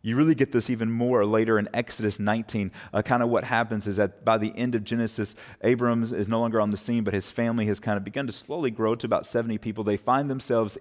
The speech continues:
in Egypt trying to escape from a famine in their own land. And over the next four hundred years, they become slaves in Egypt, but they also multiply eventually into a great nation of millions of people.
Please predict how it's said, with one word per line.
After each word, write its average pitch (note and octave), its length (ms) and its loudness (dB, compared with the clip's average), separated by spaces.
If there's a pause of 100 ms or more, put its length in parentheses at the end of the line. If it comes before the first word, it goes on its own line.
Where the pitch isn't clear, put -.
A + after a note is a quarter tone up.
in C#3 340 0
Egypt A2+ 400 -4
trying A#2 160 0
to G#2+ 80 -2
escape A#2 340 -4
from A2+ 200 -8
a G2 40 -2
famine A2+ 460 -4
in G2 140 -4
their G2+ 200 -4
own A#2 340 -2 (420)
land. G2 560 0 (200)
And G#2+ 80 -4
over A2+ 120 0
the A#2 60 2
next - 180 -2
four C#3+ 200 0
hundred A#2+ 220 -2
years, G#2+ 300 0
they G2 80 -2
become G2 400 -6
slaves G#2 580 0
in F#2+ 160 -8
Egypt, G2 260 -6
but F2+ 120 -6
they F#2+ 140 -2
also B2 340 -2
multiply G2+ 640 -2
eventually F#2+ 420 -8
into G2 260 -8
a F2+ 40 -4
great G2 440 -6
nation G2 440 -8
of E2+ 120 -14
millions G2+ 480 -6 (300)
of - 180 -8
people. F2 380 -10